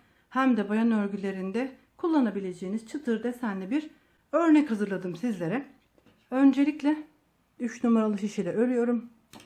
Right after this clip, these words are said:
Sonradan soranlar için bu da renk numarası. Modelim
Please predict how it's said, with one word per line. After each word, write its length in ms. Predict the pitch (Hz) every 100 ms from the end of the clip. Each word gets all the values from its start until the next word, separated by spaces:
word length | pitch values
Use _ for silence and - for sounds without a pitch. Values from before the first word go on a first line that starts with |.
| _ - -
Sonradan 500 | - 311 277 247 247
soranlar 440 | 240 247 226 226 214
için 420 | 208 - 208 208 - -
bu 120 | 226
da 260 | 214 233 - - -
renk 300 | 233 220 -
numarası. 400 | 156 123 - - _ _ _ _ _ _ _ _ _ _ _ _ _ _ _ _ _ _ _ _ 233
Modelim 460 | 277 330 339 370